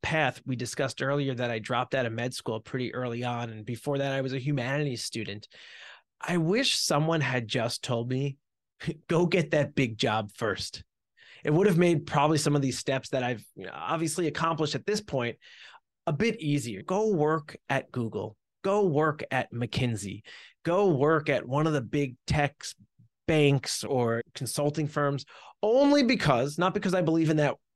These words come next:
most of that work at all, but because it signals a pedigree that others will believe in you. So when you're going out to raise money,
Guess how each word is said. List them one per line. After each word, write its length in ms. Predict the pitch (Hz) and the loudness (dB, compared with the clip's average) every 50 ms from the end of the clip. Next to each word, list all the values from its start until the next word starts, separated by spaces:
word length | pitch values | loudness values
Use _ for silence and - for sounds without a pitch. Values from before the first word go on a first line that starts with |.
| _ _ - | _ _ -4
most 320 | 139 139 151 151 147 - | 0 2 2 4 4 4
of 60 | 156 139 | 2 2
that 200 | 131 123 - 120 | 2 0 -2 -2
work 280 | 120 127 127 - - - | -2 -2 -2 -2 -4 -6
at 160 | 110 117 107 | -4 -4 -2
all, 320 | 101 98 117 147 180 208 208 _ - - - - - - _ _ - | -2 -2 -2 -2 -4 -6 -10 _ -20 -20 -20 -20 -20 -20 _ _ -4
but 260 | 156 156 156 156 143 | -2 -2 -2 -2 -4
because 680 | 135 160 147 - - 160 180 196 208 202 185 170 - - _ _ _ _ _ _ _ _ _ | -4 -4 -4 -2 -2 0 0 2 2 0 -2 -4 -8 -14 _ _ _ _ _ _ _ _ _
it 200 | 170 170 160 - | -2 -2 -2 -2
signals 540 | - - - - 214 208 202 240 240 233 208 | -4 -6 -4 -2 -2 -2 0 0 0 0 0
a 80 | 202 - | -2 -4
pedigree 580 | - - - 165 165 185 175 156 190 208 220 | -4 -4 -2 0 0 0 -2 -2 -4 -4 -2
that 180 | 208 180 160 - - | -2 -2 -4 -2 -2
others 320 | 170 160 165 160 156 139 | -2 0 0 0 0 -2
will 100 | 143 139 | -2 -4
believe 360 | 123 135 127 123 127 127 110 | -2 -4 -6 -4 -6 -6 -6
in 80 | 113 104 | -8 -10
you. 140 | 87 71 - | -12 -12 -10
So 160 | - - 147 | -6 -4 -2
when 120 | 147 147 147 | -2 -2 -2
you're 120 | 147 143 | -2 -2
going 300 | 123 151 160 185 196 190 | -2 -2 -2 -2 -2 -4
out 180 | 170 160 - - | -4 -6 -8 -8
to 100 | - 135 | -10 -8
raise 260 | 131 127 120 113 - | -6 -6 -8 -8 -8
money, 380 | 117 113 113 113 143 180 180 | -10 -10 -10 -8 -6 -8 -8